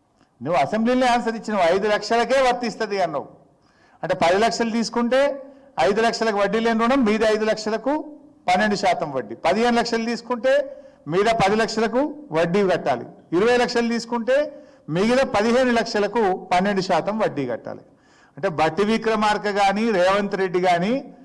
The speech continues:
నిన్న చేసిన ప్రచారం అంతా డొల్ల ప్రచారము, గోబల్స్ ప్రచారము, అబద్ధాల పరంపరను కొనసాగించారు.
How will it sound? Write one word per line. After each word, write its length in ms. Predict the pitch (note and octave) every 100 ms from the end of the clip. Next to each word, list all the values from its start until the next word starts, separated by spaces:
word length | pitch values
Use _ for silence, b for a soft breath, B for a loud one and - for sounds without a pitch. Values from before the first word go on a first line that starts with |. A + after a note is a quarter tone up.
| B B B
నిన్న 220 | C#3 F3+
చేసిన 580 | G3 F#3 G3 A3+ A#3 A3
ప్రచారం 760 | F3+ - D#3+ F3 G3+ A3 A3 G3+
అంతా 200 | F#3 G#3
డొల్ల 500 | E3+ C#3 E3+ G3 A3
ప్రచారము, 840 | - G3 G3 F#3+ F3+ G#3+ F3+ B2+
గోబల్స్ 500 | E3+ G#3+ A#3 A3+ -
ప్రచారము, 760 | G3+ F#3+ F#3+ F3+ F3 A3 C#4+ B B B -
అబద్ధాల 840 | D3+ E3 A3 E3+ A3+ A3+ A3+ F#3 - E3+
పరంపరను 560 | F3 A3+ A3 A3 A3+
కొనసాగించారు. 1200 | A#3 G3 G3 G3 F3 E3 D#3+ D#3+ C#3 C#3+ E3 C3+